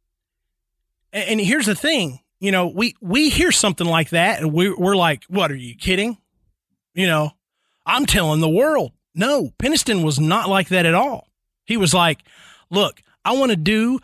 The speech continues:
what I have to do. If this is my statement, fine. This is my statement. I wanna get back to work and I wanna put this behind me," because he says that he knew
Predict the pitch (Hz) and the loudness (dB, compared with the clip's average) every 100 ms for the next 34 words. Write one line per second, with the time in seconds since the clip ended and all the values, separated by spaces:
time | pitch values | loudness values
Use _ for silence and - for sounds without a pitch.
0 | _ - 165 180 196 214 190 143 180 175 | _ -4 0 2 2 0 -4 -2 0 2
1 | 190 214 - 156 175 214 269 214 240 233 | 0 -4 -8 -6 -2 0 2 2 2 0
2 | - 240 233 240 - _ - 196 170 135 | 0 -2 -2 -6 -8 _ -2 0 2 0
3 | - - - 190 - 208 196 190 - 202 | -6 -14 -2 0 2 2 4 2 2 0
4 | 190 143 - - - - 233 254 185 170 | -2 -6 -10 -20 -12 -2 0 2 2 0
5 | 170 180 - 170 196 180 170 190 165 175 | 0 -2 -2 0 0 0 0 0 -2 -4
6 | 156 170 - 143 214 220 180 156 151 - | -4 -6 -6 -4 0 2 2 0 -2 -2
7 | 180 151 156 302 320 - 277 247 175 185 | -2 0 0 2 2 0 2 2 2 2
8 | 156 220 214 196 202 170 143 | 2 2 2 2 2 2 0